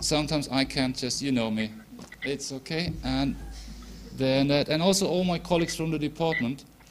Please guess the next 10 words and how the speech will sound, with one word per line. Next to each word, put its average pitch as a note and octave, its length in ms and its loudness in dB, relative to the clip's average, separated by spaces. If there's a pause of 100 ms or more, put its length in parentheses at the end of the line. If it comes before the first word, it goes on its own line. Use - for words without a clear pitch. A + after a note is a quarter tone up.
(180)
who D3 140 2
helped C3 400 2
a B2+ 40 0
lot C3 300 2
in C3 100 -2
that, C3+ 360 -4 (120)
and A#2 400 0 (160)
Gerd, B2+ 280 4 (520)
Sabine, B2 680 4
Shirley, B2+ 680 4